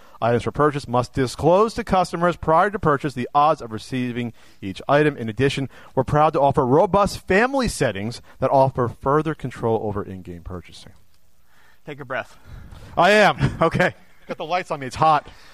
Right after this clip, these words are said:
Speaker 1: right here. We're in the spotlight on <laughs> the planet, planet, the planetarium.
Speaker 2: Mm.
Speaker 1: Oh, Nintendo had a response too.
Speaker 2: Oh,
Speaker 1: Same
Speaker 2: oh, they,
Speaker 1: sort of stuff.
Speaker 2: they came,
Speaker 1: Informed
Speaker 2: they
Speaker 1: cho-,
Speaker 2: came strong.
Speaker 1: choices,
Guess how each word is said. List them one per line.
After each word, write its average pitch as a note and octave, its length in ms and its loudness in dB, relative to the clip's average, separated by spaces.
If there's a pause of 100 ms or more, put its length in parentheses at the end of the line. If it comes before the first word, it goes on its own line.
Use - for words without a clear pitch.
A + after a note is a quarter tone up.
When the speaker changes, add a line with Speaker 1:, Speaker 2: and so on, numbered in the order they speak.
(140)
Speaker 1:
right C#3+ 160 -6
here. C3 220 -2
We're C#3 60 -2
in D3+ 60 -6
the C#3 60 -6
spotlight D#3 460 0
on C3+ 240 -2
<laughs> - 0 -
the D#3 80 -6
planet, D#3 480 -2
planet, D#3 380 0
the C3+ 100 -2
planetarium. C3 920 -8 (220)
Speaker 2:
Mm. G#2+ 260 -8 (600)
Speaker 1:
Oh, G3+ 120 2
Nintendo B3 400 0
had B3+ 120 2
a C4 40 2
response B3 380 0
too. D4+ 300 2 (280)
Speaker 2:
Oh, F3+ 220 2
Speaker 1:
Same F3+ 220 2
Speaker 2:
oh, - 20 -2
they, - 80 2
Speaker 1:
sort G#3+ 140 4
of F#3+ 80 0
stuff. F3 200 2
Speaker 2:
they F3 80 -6
came, C#3 120 2
Speaker 1:
Informed G3 220 2
Speaker 2:
they - 40 -12
Speaker 1:
cho-, G3+ 140 2
Speaker 2:
came B2 160 -2
strong. F#3+ 220 4
Speaker 1:
choices, F3+ 440 0